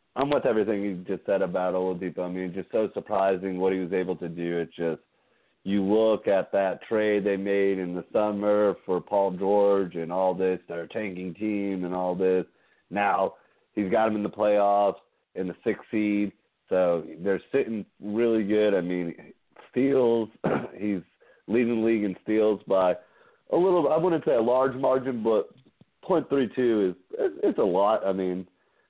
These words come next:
compared to the next person. So just everything, and it's just ironic that the person that he's over in steals is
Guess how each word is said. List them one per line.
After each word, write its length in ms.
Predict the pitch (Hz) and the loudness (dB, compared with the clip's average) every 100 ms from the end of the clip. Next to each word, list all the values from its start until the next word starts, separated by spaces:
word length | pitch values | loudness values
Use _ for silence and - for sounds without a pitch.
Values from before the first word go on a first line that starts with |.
| _ | _
compared 340 | 113 104 113 107 | -4 0 2 2
to 80 | |
the 120 | 98 98 | 2 0
next 300 | 107 110 - | 0 -2 0
person. 420 | 101 90 104 90 | 0 -2 -8 -4
So 280 | 107 98 92 - _ _ - | 0 2 0 -4 _ _ -8
just 120 | 113 | -4
everything, 400 | 123 127 139 127 | 0 0 2 0
and 80 | 113 | 0
it's 120 | 104 | 0
just 160 | 120 110 | -2 0
ironic 560 | 107 92 104 107 110 107 | 0 2 2 2 0 0
that 240 | 95 82 | -2 0
the 100 | 98 | -4
person 440 | - - 104 110 98 | -4 0 0 0 -2
that 80 | |
he's 160 | 92 87 | 0 2
over 500 | 98 98 87 90 82 92 | 2 2 2 0 0 -4
in 140 | 87 - | -8 -4
steals 280 | 98 90 80 | 0 0 0
is 200 | 92 87 | -2 -2